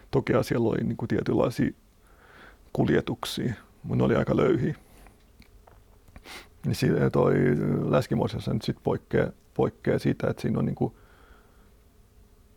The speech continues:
aika, ei voi sanoa suoraviivainen tarina, mut se lähtee liikkeelle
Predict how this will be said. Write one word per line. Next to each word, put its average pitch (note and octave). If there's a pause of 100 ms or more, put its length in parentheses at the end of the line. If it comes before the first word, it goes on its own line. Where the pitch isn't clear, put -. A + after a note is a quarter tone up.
(500)
aika, C#3+ (760)
ei C3
voi A#2+
sanoa C#3
suoraviivainen C3+
tarina, -
mut C#3
se C3
lähtee -
liikkeelle -